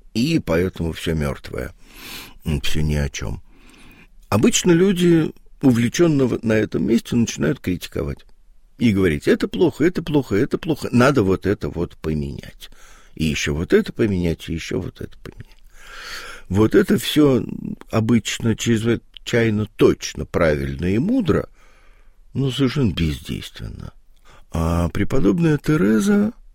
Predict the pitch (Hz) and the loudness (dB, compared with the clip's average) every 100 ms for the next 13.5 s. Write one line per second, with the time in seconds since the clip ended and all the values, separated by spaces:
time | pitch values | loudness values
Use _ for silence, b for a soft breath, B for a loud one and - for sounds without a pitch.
0 | - - - - - 80 - 80 62 50 | -20 -20 -20 -20 -4 -4 -2 -2 -4 -6
1 | 53 - - - 73 69 50 69 90 117 | -10 -8 -8 -4 -4 -4 -8 -4 -2 -2
2 | - 67 62 57 - - 57 - - - | -4 -6 -6 -6 -8 -10 -10 -12 -12 -8
3 | - 71 104 - - - 190 220 226 254 | -4 -4 -6 -14 -18 -12 -8 -8 -8 -14
4 | - B B B B B B B B 135 | -16 B B B B B B B B 0
5 | 170 143 156 131 123 107 104 151 160 - | 2 4 4 4 4 4 4 2 0 -2
6 | - 151 143 - 147 - 156 202 233 - | -2 -2 -2 -2 -2 -2 -2 0 0 -2
7 | 113 80 80 - 95 - - 95 82 69 | -6 -4 -4 -2 -2 -2 -4 0 0 0
8 | 98 151 101 90 85 143 113 80 - 98 | -4 -2 -2 -2 -4 -4 -4 -6 -6 -6
9 | 98 - - 67 64 - - - - - | -6 -10 -12 -10 -12 -14 -20 -20 -20 -20
10 | - b - - - 80 110 120 - 107 | -20 b -20 -16 -8 -4 -2 -2 -2 -2
11 | 165 240 - - - - - - - - | 2 2 0 -12 -20 -20 -20 -20 -20 -20
12 | - - - - - - - - 85 - | -20 -20 -20 -20 -20 -20 -16 -4 -4 0
13 | 98 92 80 69 | 2 2 0 -2